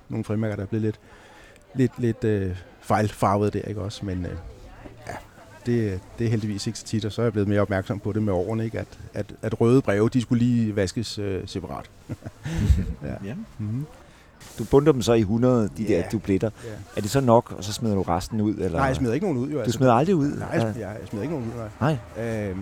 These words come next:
Speaker 3: Det er nærmest
Speaker 1: ja, det, nej, det gør man ikke.
Speaker 3: helligbrød
Speaker 1: Øh,
Speaker 3: og smide et frimærke ud.
Speaker 1: ja, det vil sige, at, at, ja, okay, jeg er så, jeg er så
Speaker 3: Ja.
Speaker 1: faldet lidt fra her, ikke også? Fordi
Speaker 3: Mm.
Speaker 1: efter, efter at, at, øh, posten er overgået til PostNord, ikke også? Og, og, øh, og jeg ligesom besluttet, at jeg ville lukke min,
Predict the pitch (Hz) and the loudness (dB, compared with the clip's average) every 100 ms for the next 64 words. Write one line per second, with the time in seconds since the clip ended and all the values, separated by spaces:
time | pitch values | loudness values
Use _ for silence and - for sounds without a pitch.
0 | 90 131 131 110 113 - - - - 123 | -6 -2 0 0 -2 -6 -10 -12 -8 -6
1 | 110 127 - - - 180 107 95 123 117 | -4 -6 -8 -8 -6 -6 -6 -8 -2 0
2 | 135 120 117 110 98 90 - 127 131 - | 2 4 6 6 2 -2 -2 2 4 4
3 | 135 127 110 135 - 165 - 160 135 131 | 4 4 4 4 4 2 4 4 4 -2
4 | 120 131 123 117 120 - - - 117 117 | 0 0 0 0 -4 -8 -8 -8 -4 -2
5 | 127 131 117 117 123 123 110 - - 107 | -2 -4 -2 -2 -2 -4 -4 -10 -12 -6
6 | 107 107 82 - 120 120 127 - 135 143 | -4 0 0 2 2 4 2 2 2 4
7 | 135 131 131 135 135 139 160 - 147 151 | 4 4 2 2 4 4 2 0 0 0
8 | 139 123 - 120 - 127 120 113 - 98 | 0 -2 -4 -6 -4 -4 -2 -2 -6 -12
9 | 87 107 82 - 123 123 - 135 117 - | -10 -8 -10 -4 -2 -2 0 -2 -2 -2
10 | 123 135 131 135 - 123 - 135 135 135 | -2 -2 -2 -4 -2 -2 0 -2 0 0
11 | 127 127 123 101 90 113 104 107 98 - | -2 0 -2 -2 -2 -2 -2 -2 -4 -8
12 | - - - - - - 120 131 127 135 | -20 -20 -18 -20 -14 -2 2 2 0 0
13 | - 147 156 127 123 127 127 139 160 143 | 2 4 4 4 2 2 2 2 2 0